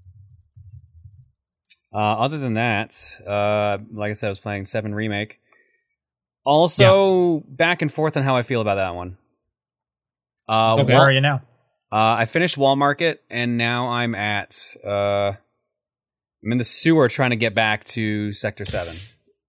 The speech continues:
Speaker 2: Yeah.
Speaker 3: I will say, I think the sewers are just kind of the worst parts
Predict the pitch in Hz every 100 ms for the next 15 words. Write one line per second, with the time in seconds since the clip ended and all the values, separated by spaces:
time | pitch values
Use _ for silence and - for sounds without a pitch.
0 | _ _ 139 113 120 131 135 123 135 175
1 | 196 180 180 170 143 180 185 190 - 175
2 | 165 160 156 131 - 135 131 127 135 -
3 | 143 131 120 117 123 - - 120 113 -
4 | - -